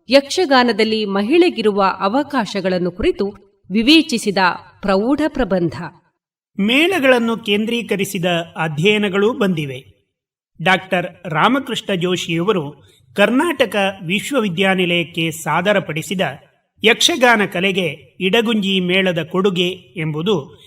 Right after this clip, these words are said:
Speaker 2: ಈ ಮಾದರಿಯ ಅಧ್ಯಯನದ ಮೊದಲ ಪ್ರಯತ್ನ. ಯಕ್ಷಗಾನದ ಕಲಾವಿದ ಕೇಂದ್ರಿತ ಸಂಶೋಧನೆಗಳೂ ನಡೆಯುತ್ತಿವೆ.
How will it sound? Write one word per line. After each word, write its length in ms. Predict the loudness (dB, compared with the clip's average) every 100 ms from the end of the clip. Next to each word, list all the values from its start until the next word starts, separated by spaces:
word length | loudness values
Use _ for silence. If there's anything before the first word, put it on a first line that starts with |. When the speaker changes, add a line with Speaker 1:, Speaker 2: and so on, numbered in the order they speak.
| _ _ 2
Speaker 2:
ಈ 180 | 4
ಮಾದರಿಯ 560 | 6 4 4 2 0 0 -2
ಅಧ್ಯಯನದ 760 | -4 0 2 2 0 -2 -4 -8 _ _ -4
ಮೊದಲ 280 | 0 2 2
ಪ್ರಯತ್ನ. 540 | 0 -2 0 -2 -6 -12 -12 _ _ _ _ _ _ _
ಯಕ್ಷಗಾನದ 720 | 2 4 4 4 4 4 2 0 -2 -2
ಕಲಾವಿದ 480 | 0 4 4 4 0
ಕೇಂದ್ರಿತ 560 | -2 -2 -2 -2 -6 -8
ಸಂಶೋಧನೆಗಳೂ 1000 | -6 -6 -2 -2 -2 0 2 4 4
ನಡೆಯುತ್ತಿವೆ. 960 | 4 2 0 -2 -8 -8 -8 -10 _ _